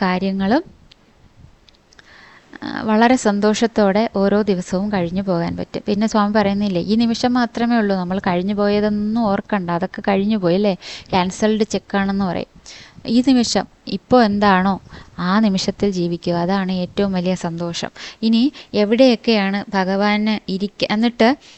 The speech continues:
ശ്രീരാമചന്ദ്രൻ ചോദിക്കുന്നുണ്ട്, "എനിക്ക്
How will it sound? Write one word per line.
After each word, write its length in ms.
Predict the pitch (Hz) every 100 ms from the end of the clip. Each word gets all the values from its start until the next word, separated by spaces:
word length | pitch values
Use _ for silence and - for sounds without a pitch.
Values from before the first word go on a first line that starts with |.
| -
ശ്രീരാമചന്ദ്രൻ 680 | 220 214 214 226 226 214 226
ചോദിക്കുന്നുണ്ട്, 760 | 220 190 202 214 180 175 294 - - -
"എനിക്ക് 420 | 202 208 - 320